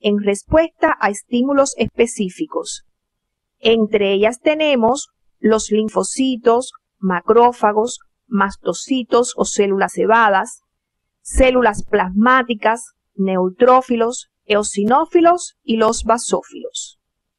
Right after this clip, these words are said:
A continuación, nos referiremos a las características de los fibroblastos, las células plasmáticas, las cebadas y los macrófagos, ya que el resto serán objeto de estudio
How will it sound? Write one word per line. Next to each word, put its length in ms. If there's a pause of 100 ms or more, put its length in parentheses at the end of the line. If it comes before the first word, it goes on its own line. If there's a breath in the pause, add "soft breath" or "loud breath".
(340)
A 160
continuación, 1040 (380)
nos 320
referiremos 880
a 80
las 220
características 1080
de 100
los 180
fibroblastos, 1120 (340)
las 240
células 440
plasmáticas, 920 (220)
las 260
cebadas 640 (120)
y 120
los 200
macrófagos, 1000 (500)
ya 240
que 120
el 100
resto 640
serán 480
objeto 460
de 100
estudio 580